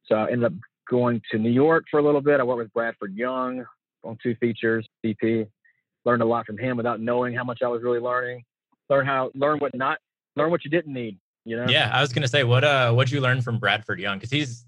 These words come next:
Speaker 2: far and away one of my favorite
Speaker 1: <clears throat>
Speaker 2: D Ps these days. Um,
Speaker 1: Well, I
Speaker 2: so, yeah.
Speaker 1: learned, first of all, you don't, like, he, he, he act, like, at the time, at least, he did not like film lights. And we, we even had to convince him to use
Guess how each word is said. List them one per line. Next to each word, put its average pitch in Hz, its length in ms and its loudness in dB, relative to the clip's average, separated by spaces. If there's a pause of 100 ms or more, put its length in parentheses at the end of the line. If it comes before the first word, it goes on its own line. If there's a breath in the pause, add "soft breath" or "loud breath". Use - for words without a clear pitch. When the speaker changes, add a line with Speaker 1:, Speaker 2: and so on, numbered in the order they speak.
(100)
Speaker 2:
far 127 360 2
and 120 80 0
away 110 260 2
one 104 180 -4
of 101 60 -6
my 98 140 -10
favorite 101 360 -10
Speaker 1:
<clears throat> - 0 -
Speaker 2:
D 110 120 -6
Ps 101 300 -4
these 104 120 -18 (160)
days. 90 420 -8 (540)
Um, 95 340 -8
Speaker 1:
Well, 196 260 2
I 170 80 2
Speaker 2:
so, 156 40 4
yeah. 156 100 0
Speaker 1:
learned, 196 300 -2 (320)
first 214 220 -4
of 151 80 -6
all, 147 280 -2 (220)
you 160 140 -4
don't, 202 220 -2 (120)
like, 135 140 -4
he, 123 200 -10
he, 165 320 -8
he 185 180 4
act, 175 220 2
like, 131 180 -2
at 131 120 0
the 120 60 -6
time, 165 280 0
at 117 60 -6
least, 117 260 -6
he 120 360 -6 (840)
did 131 120 0
not 139 260 0
like 127 260 -2 (180)
film 123 240 -4
lights. 104 300 -8 (300)
And 101 420 -8 (180)
we, 120 360 2
we 127 120 4
even 151 120 2
had 117 160 0
to 107 40 -8
convince 107 380 -6
him 110 120 -4
to 101 60 -4
use 101 240 -4